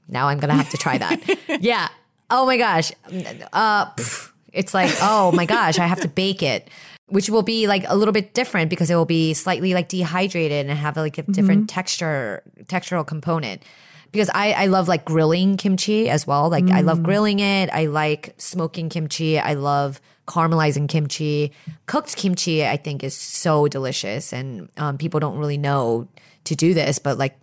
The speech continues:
Speaker 1: I, I love cooked kimchi. And now I'm gonna have to try baking it because now you inspired me.
Speaker 2: Well, I'm gonna have to try caramelizing it on the
Speaker 1: <laughs>
Speaker 2: stovetop and grilling it and putting it in ramen. <laughs>
Speaker 1: Yes,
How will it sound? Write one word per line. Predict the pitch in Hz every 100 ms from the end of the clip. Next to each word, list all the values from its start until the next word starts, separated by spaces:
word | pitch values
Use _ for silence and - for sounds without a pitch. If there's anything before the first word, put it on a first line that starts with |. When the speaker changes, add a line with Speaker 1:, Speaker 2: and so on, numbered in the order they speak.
| -
Speaker 1:
I, | 160 156 -
I | 147 143
love | 147 139 -
cooked | 156 -
kimchi. | 196 190 - 233 233 -
And | 156
now | 156 156 156
I'm | 131
gonna | 139 143
have | 135 -
to | -
try | 143 -
baking | - 87 - 53
it | - _ - _ _ _ -
because | 147 147 139
now | 135 127
you | 135 123 87 -
inspired | 143 - 76 64 50
me. | - 127 - - - -
Speaker 2:
Well, | 180
I'm | 180 180
gonna | 180
have | 175 160
to | 165
try | - 156 147 143
caramelizing | - 175 160 156 151 156 151
it | 151
on |
the | 147
Speaker 1:
<laughs> | 143
Speaker 2:
stovetop | 180 180 190 160 - -
and | 165
grilling | 160 185 165 151
it | 147 - - 147 - 151 - - - - _ -
and | 294 190
putting | 214 214
it | 220
in |
ramen. | 208 170 160 160 175 240
<laughs> | 240 190 175 240
Speaker 1:
Yes, | 202 180